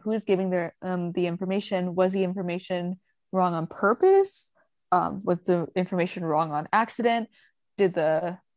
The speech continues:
did it change last minute? Was it always going to change? Did the leader do some, like, um, I don't know,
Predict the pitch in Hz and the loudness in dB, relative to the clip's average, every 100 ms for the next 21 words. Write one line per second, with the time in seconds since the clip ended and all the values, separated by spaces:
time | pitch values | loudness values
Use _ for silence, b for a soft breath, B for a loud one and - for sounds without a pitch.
0 | - 190 165 - - 185 254 359 330 320 | 0 0 0 -4 -4 -2 -2 0 4 4
1 | - 320 311 320 311 - 196 185 180 - | 4 -4 0 0 -2 -2 -2 0 -2 0
2 | 170 240 277 285 285 - 277 277 - 170 | 0 0 -2 -4 -6 -4 -4 -4 -4 -4
3 | 170 170 185 185 180 180 180 165 - - | 0 2 4 4 2 0 -2 -8 -10 -14
4 | _ _ _ _ _ _ _ _ - 170 | _ _ _ _ _ _ _ _ -8 -6
5 | 147 175 - _ _ _ _ _ - 170 | -4 -6 -12 _ _ _ _ _ -8 -6
6 | - - 165 | -6 -8 -10